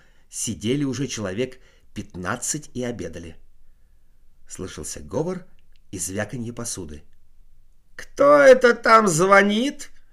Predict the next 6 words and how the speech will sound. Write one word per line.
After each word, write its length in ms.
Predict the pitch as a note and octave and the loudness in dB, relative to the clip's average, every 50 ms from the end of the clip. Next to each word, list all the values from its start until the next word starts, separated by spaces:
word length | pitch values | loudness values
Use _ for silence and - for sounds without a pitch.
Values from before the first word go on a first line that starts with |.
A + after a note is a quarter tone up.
| - - - - - | -20 -20 -20 -14 -10
послышался 640 | G#2+ A2+ A2+ - G#2 G#2+ - - G2 - - G#2 | -8 -8 -8 -8 -10 -10 -10 -10 -12 -10 -10 -12
голос 340 | F2+ E2+ G2 A2 A2 G#2+ - | -10 -8 -8 -8 -8 -8 -10
хозяина. 680 | - A#2+ G#2+ F#2+ G#2 G2 F2+ F2 F2 F2+ E2+ D#2+ - _ - _ - - | -10 -12 -10 -8 -8 -8 -8 -8 -8 -12 -14 -16 -18 _ -20 _ -20 -10
"Ба, 840 | - - F3 F#3+ G3 G3 G3 F#3+ F#3+ F#3 F3+ F3 E3+ E3 D#3+ D#3 D#3 | -4 0 4 6 6 8 8 8 8 8 6 6 6 6 4 4 4
Лев 360 | D#3+ E3 E3 D#3 D3+ D3+ - | 6 6 6 6 4 -2 -4
Николаич, 1400 | D#3 D#3 D#3 D3+ D3+ - D3+ D3+ D3+ D3 D3 C#3+ C#3 C#3 C3+ C3+ C3 B2+ B2 A#2 A#2 A#2 A#2 A2 - - - | -6 -4 -4 -4 0 0 2 2 2 2 2 2 2 2 2 2 2 2 0 0 -2 -4 -6 -10 -14 -18 -20